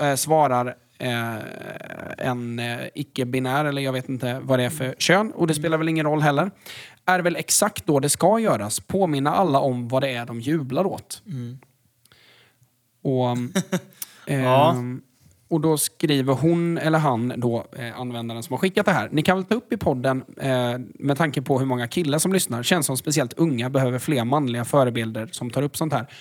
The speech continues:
Speaker 1: Och självklart
Speaker 2: Håller
Speaker 1: så
Speaker 2: med.
Speaker 1: ska vi prata om detta.
Speaker 2: Ja.
Speaker 1: Ehm, där jag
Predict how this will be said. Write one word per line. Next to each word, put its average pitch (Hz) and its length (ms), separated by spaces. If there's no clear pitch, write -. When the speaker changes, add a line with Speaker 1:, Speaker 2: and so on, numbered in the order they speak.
Speaker 1:
Och - 240
självklart 135 1000
Speaker 2:
Håller 165 320
Speaker 1:
så 185 60
Speaker 2:
med. 170 100
Speaker 1:
ska 151 120
vi 135 100
prata 139 320
om 120 80
detta. 131 380
Speaker 2:
Ja. 131 240
Speaker 1:
Ehm, 139 460
där 185 540
jag 156 460